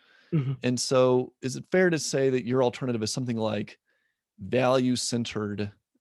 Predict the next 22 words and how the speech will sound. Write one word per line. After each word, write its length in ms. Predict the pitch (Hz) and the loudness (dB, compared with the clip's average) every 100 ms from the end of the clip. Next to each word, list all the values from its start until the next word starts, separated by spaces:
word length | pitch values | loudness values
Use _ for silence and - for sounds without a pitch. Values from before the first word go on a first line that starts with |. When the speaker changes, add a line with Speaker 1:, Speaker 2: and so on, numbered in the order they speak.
| _ - | _ -18
Speaker 2:
healthy 640 | - - 123 - 110 104 | -10 -4 -4 -2 -4 -2
eroticism, 720 | 98 107 104 101 98 92 95 | -4 -4 -4 -6 -8 -8 -8
something 240 | - 113 107 | -6 -4 -4
like 160 | 104 | -4
that? 260 | 104 110 113 | -2 -4 -4
I 40 | 104 | -8
mean, 140 | 101 | -8
is 80 | 101 | -6
that 160 | 101 101 | -4 -4
how 160 | 101 | -4
you 140 | 104 104 | -4 -4
would, 180 | 101 - _ _ _ _ _ - | -6 -10 _ _ _ _ _ -2
but 80 | |
it, 100 | 139 | 0
it's 200 | 156 - | 0 0
not 200 | 180 190 | 2 2
like 320 | 160 160 131 - | 2 0 0 -4
you're 240 | 117 139 | -2 0
on 220 | 123 135 127 | 2 2 2
that 180 | 120 | -2
spectrum. 580 | - - 120 - - 101 - _ - | -2 -4 -4 -6 -10 -10 -14 _ -6
You're, 480 | 113 135 139 131 | 2 4 4 2